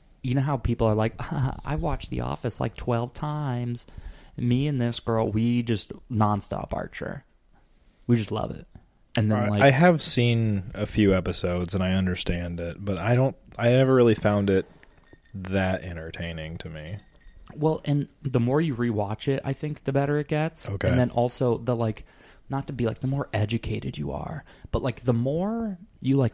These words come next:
Speaker 1: learn about things, the better the f-, show is, because they have the most
Speaker 2: Oh.
Speaker 1: obscure references.
Speaker 2: Yeah. I did watch it when I was relatively young.
Speaker 1: Yeah. And, like, there are still so many that go over my head, but
Speaker 2: Mm-hmm.
Speaker 1: there will be, like, times where I'll be like, they'll, like, make a reference, and I'll be like,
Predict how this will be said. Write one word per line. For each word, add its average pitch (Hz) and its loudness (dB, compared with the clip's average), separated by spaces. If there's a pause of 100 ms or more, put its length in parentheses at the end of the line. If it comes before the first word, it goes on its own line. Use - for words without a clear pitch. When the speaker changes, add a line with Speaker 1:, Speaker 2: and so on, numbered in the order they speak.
(140)
Speaker 1:
learn 101 0
about 143 -2
things, 165 -4
the - -8
better 117 -2
the 123 -4
f-, - -10
show 120 0
is, 143 2
because 127 0
they 131 4
have 170 2
the 95 6
most 92 8
Speaker 2:
Oh. 90 2
Speaker 1:
obscure 117 2
references. 117 0
Speaker 2:
Yeah. 87 2 (420)
I 101 2
did 98 4
watch 92 0
it 90 4
when 90 2
I 90 0
was 87 -2
relatively 87 -2
young. 85 -2
Speaker 1:
Yeah. 147 0 (160)
And, 147 2
like, 135 0
there 147 2
are 160 0
still 120 2
so 120 2
many 110 2
that 101 -2
go 107 0
over 104 -2
my 104 -4
head, 101 -6 (120)
but 92 -4
Speaker 2:
Mm-hmm. 87 0
Speaker 1:
there 131 2
will 151 4
be, 156 -2
like, 127 -2
times 101 -4 (400)
where 107 0
I'll 104 2
be 101 -2
like, 101 -6
they'll, 123 2
like, 117 0 (180)
make 113 0
a 110 0
reference, 107 -4
and - -6
I'll 107 -2
be 107 2
like, 104 -2